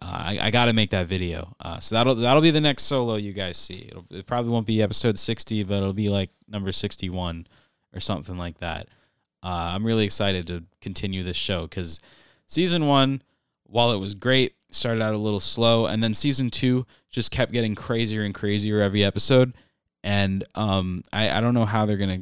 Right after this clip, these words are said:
continue it with Season three, but I'm really excited to see how that goes. I also did a bit of binging with, uh, Impractical Jokers and Regular Show and, uh, select episodes of Ben ten,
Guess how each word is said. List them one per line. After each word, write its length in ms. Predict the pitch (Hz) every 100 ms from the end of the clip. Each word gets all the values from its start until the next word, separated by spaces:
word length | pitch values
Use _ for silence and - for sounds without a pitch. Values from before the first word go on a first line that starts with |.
| -
continue 480 | - 98 113 110 101
it 100 | 90
with 160 | 92 92
Season 320 | 101 95 92
three, 260 | 104 98
but 220 | 85 90 -
I'm 160 | 98
really 220 | 107 101
excited 340 | 92 - 98 90
to 60 |
see 220 | 90 101 95
how 160 | 90
that 200 | 87 85
goes. 400 | - 85 82 - - _ _ _ _
I 120 | 127
also 200 | 135 -
did 200 | 120 123
a 40 |
bit 200 | 107 120
of 160 | 113 98
binging 440 | 113 110 110 107
with, 240 | 104 98 -
uh, 140 | 95
Impractical 540 | 95 92 113 - - 98
Jokers 760 | 95 110 107 - 107 98 95
and 220 | 95 92
Regular 460 | 95 107 110 104 101
Show 480 | - 104 101 98 95 _ _ _
and, 360 | - 101 98 98
uh, 180 | 95 92
select 420 | - 107 107 -
episodes 520 | 107 - - 101 95
of 100 | 90
Ben 260 | 92 95 92
ten, 440 | - 117 113 107